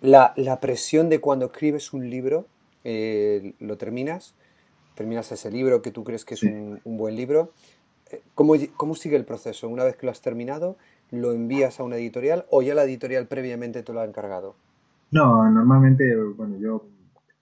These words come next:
Speaker 2: muy pocas veces, eh, he trabajado por, por encargo, eh, a no ser que sea una colección, que, que ya hay marcados unos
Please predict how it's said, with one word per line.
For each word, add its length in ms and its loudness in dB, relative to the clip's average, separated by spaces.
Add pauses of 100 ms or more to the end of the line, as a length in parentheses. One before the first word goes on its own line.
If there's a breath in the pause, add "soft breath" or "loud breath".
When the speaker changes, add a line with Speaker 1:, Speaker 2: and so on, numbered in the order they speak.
(140)
Speaker 2:
muy 160 -4
pocas 320 -10
veces, 520 -10
eh, 680 0
he 100 -8
trabajado 460 -4
por, 280 -8
por 200 -14
encargo, 640 -4 (220)
eh, 300 -2 (220)
a 80 -18
no 60 -14
ser 200 -2
que 100 0
sea 160 -2
una 360 -2
colección, 920 4
que, 400 -4 (300)
que 140 0
ya 200 2
hay 160 0
marcados 480 0
unos 460 -10